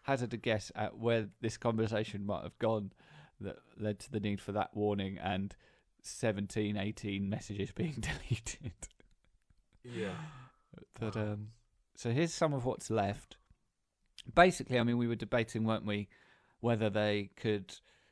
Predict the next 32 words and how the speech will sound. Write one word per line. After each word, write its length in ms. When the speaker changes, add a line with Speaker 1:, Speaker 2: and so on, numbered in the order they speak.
Speaker 1:
whether 200
they 140
should 200
remove 500
Trump 340
from 200
the 80
Hall 200
of 120
Presidents, 520
whether 200
they 160
should 220
significantly 840
rework 640
the 120
attraction 760
to 120
place 320
less 240
emphasis 680
on 360
the, 400
the 80
current 520
president 680
giving 240
his 140
speech 480
at 80
the 160
end, 320